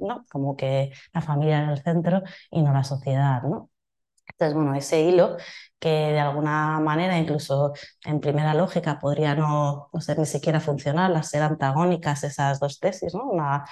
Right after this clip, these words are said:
más conservadora de la familia tradicional, de lo, de la división sexo-género convencional, y otra que en realidad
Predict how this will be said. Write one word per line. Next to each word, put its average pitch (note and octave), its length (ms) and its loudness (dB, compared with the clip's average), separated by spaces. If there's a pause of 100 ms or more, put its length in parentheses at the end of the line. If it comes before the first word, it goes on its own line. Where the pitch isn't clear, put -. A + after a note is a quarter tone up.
(220)
más C#3 180 -2
conservadora C#3+ 600 2
de D#3+ 60 0
la D#3+ 60 -2
familia C#3+ 380 0
tradicional, C#3 640 2
de D3 60 2
lo, C#3+ 180 4
de - 480 -8
la D3 80 2
división C#3+ 320 0
sexo-género C#3 880 -2
convencional, F3 720 -2 (380)
y D3+ 140 0
otra D3+ 380 0
que C#3 220 -2
en C#3 100 -4
realidad C3+ 460 -2